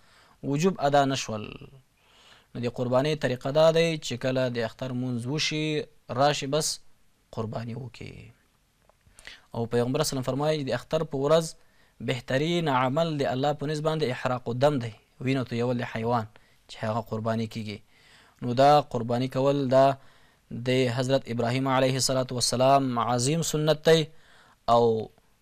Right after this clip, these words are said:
زموږ تاسې په امت کې حکم دی، وجوب حکم دی، واجب دی چې څوک وس لري، صاحب د نصاب وي، باید قرباني وشي.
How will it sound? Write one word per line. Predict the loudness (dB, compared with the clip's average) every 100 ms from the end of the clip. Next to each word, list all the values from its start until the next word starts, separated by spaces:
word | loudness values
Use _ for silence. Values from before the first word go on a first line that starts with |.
| -8
زموږ | -4 -4 0
تاسې | -2 -2 -4
په | -4
امت | -2 -4 -4
کې | -6 -4
حکم | -2 0 -2 -4 -8 -4
دی، | 0 0
وجوب | 0 -2 -2 -2
حکم | 0 2 4
دی، | 6
واجب | 6 4 2 -2 2
دی | 2 2
چې | -6 -10 -2
څوک | 0 0 -4 2
وس | 4 4 2
لري، | 2 2 -2 -4 -16 _ -6
صاحب | -2 -2 -2 0
د | 0
نصاب | 2 4 4 4
وي، | 0 -2 -6 -20 _
باید | 2 4 4 2
قرباني | 0 2 2
وشي. | 2 0 0